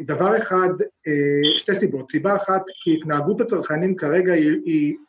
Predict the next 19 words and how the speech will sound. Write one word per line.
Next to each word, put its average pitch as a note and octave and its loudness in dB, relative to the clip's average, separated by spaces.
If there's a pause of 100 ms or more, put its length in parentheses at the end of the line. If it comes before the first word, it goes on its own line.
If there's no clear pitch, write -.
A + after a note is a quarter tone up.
(120)
בגדול, D#3+ 2
איך E3+ -2
שהדאטה F3 -2
מראה, F3 -2 (380)
היא E3 4
לא F3 4
לקנות F3+ 0
יוקרה E3 0
ולא D3 2
לקנות E3+ -4
יהלומים D3+ 0
וכל D3 -4
מיני C#3+ -4
כאלה. D3 -4 (400)
עדיין F#3 0
טבע G3 2
האדם D#3+ 0 (360)
הוא F3 -4
כזה D#3+ 2